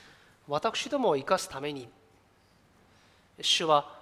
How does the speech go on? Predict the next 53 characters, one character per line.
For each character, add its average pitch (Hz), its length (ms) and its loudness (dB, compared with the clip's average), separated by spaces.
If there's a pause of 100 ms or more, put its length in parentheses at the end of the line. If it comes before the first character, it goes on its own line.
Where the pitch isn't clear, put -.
(140)
そ - 240 -6
れ 156 100 2
ほ 175 160 -2
ど 233 120 -2
の 240 80 -4
こ 160 140 -8
と 202 160 2
を 165 60 4
言 131 140 -6
わ 151 140 2
な 214 80 2
け 214 140 -2
れ 165 120 -2
ば 123 220 -4
な 120 160 -14
ら 139 100 -6
な 170 100 0
か 190 120 2
っ - 100 -6
た 135 100 -4
の 123 120 -14
で 131 140 -20
あ - 20 -20
り - 80 -20 (100)
ま - 80 -20
す。 - 220 -16 (560)
あ 190 160 -4
た 196 140 4
か 220 160 0
も 165 280 0 (640)
自 143 200 -8
分 208 300 -2
自 202 140 -12
身 285 340 -6
の 143 160 -2
お 139 80 -2
腹 175 300 4
を 170 100 4
切 - 180 -8
り 156 120 -8
刻 208 280 -6
む 180 80 -8
よ 123 160 -14
う 117 60 -20
に、 - 160 -20 (2000)
私 147 420 -2
ど 143 80 -4
も 131 120 -6
が 131 200 -6
繰 - 180 -14
り 185 80 -8
返 220 220 0
し 233 220 -8